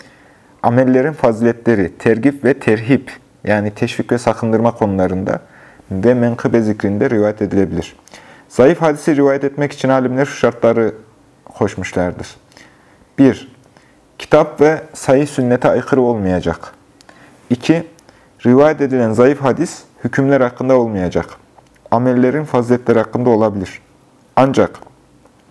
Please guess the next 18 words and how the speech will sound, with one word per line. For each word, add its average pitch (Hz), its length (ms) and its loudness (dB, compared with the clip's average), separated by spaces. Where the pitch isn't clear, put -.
hadis 131 440 0
fazilet 117 420 2
hakkında 131 360 0
olmakla 127 460 0
beraber 95 440 0
hüküm 151 320 2
de 123 80 4
içeriyorsa 113 680 0
bu 139 80 0
şartın 113 400 0
dışında 101 320 -2
kalır. 85 360 -6
Üç, - 380 -2
rivayet 151 300 4
edilen 131 300 0
hadisin 131 560 -2
sahih 147 460 -2
olmadığı 135 640 0